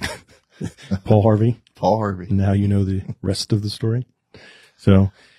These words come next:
Speaker 2: well, hey, I appreciate you being on here. For all of our listeners out there, um, if you could, please go on, if you haven't already done so, and like and subscribe to all of our social media pages. We're on Instagram, Facebook, Twitter,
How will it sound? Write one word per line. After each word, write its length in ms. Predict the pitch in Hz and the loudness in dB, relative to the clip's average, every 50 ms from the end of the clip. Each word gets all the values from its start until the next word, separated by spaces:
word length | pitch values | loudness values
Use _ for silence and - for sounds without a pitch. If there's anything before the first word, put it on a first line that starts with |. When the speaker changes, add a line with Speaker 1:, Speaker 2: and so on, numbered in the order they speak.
| _ _ - | _ _ 2
Speaker 2:
well, 160 | 110 110 107 110 | 4 6 6 6
hey, 180 | 117 113 113 110 | 4 4 4 2
I 40 | 107 | 0
appreciate 440 | 107 - - 117 107 - 113 107 - | 0 2 2 2 4 2 0 0 0
you 60 | - | 0
being 120 | 104 104 104 | -2 0 0
on 120 | 104 107 | 0 0
here. 200 | 98 107 107 110 107 | 0 0 0 0 -2
For 180 | - - 98 98 | -2 -2 0 2
all 80 | 104 | 2
of 60 | 101 101 | 2 2
our 60 | 95 | 2
listeners 340 | 104 107 - - 101 95 107 | 0 0 0 0 -2 0 0
out 160 | 98 92 - | 0 0 0
there, 400 | 104 98 98 101 101 101 95 - - - | -2 -2 0 -2 -2 -4 -6 -10 -10 -6
um, 380 | 104 98 92 92 90 90 98 - | -4 -4 -4 -4 -4 -4 -6 -6
if 120 | - - | -6 -6
you 60 | 104 | -4
could, 280 | - - 107 104 101 95 | 0 2 2 2 2 0
please 240 | - 104 104 101 92 | -2 -2 -2 -2 -2
go 300 | 101 101 101 101 104 101 | 0 0 0 0 0 0
on, 240 | 101 101 104 107 101 | 0 -2 -2 -2 -2
if 100 | 92 - | -2 -2
you 80 | 101 | -2
haven't 120 | 98 98 98 | -2 -2 -2
already 160 | 98 95 92 | -2 -2 -2
done 220 | 92 98 101 98 | -2 -2 -2 -4
so, 280 | - - 101 98 101 101 | -2 -2 -2 0 0 0
and 120 | 101 95 92 | -2 -2 -2
like 280 | 95 95 98 101 - - | -2 -2 -2 -4 -4 -6
and 100 | 98 90 | -8 -8
subscribe 560 | - 101 - - - 107 104 101 104 104 95 | -10 -12 -12 -4 0 0 2 2 0 -2 -2
to 80 | 101 104 | -2 -2
all 140 | 101 101 101 | 0 0 0
of 60 | 98 | 0
our 120 | 101 98 90 | -2 -2 -2
social 320 | - - 101 - - 101 | -2 -2 -2 -2 -2 -4
media 240 | 95 95 95 98 98 90 | -4 -4 -2 -2 -4 -2
pages. 560 | - 104 98 95 95 104 98 95 92 - - | -2 -2 -4 -2 -2 -4 -4 -4 -4 -6 -6
We're 120 | 104 101 98 | -6 -4 -4
on 80 | 98 | -2
Instagram, 640 | 98 95 - - - 101 98 101 101 98 98 98 - | -4 -4 -6 -6 -6 -4 -4 -4 -4 -4 -6 -6 -6
Facebook, 480 | - 98 98 92 - - 101 98 98 - _ _ _ _ _ _ _ _ _ _ _ _ _ _ _ - | -6 -6 -8 -8 -8 -6 -6 -6 -6 -8 _ _ _ _ _ _ _ _ _ _ _ _ _ _ _ -6
Twitter, 540 | - - 110 110 110 110 110 110 107 - | 2 4 4 6 6 4 2 0 -2 -6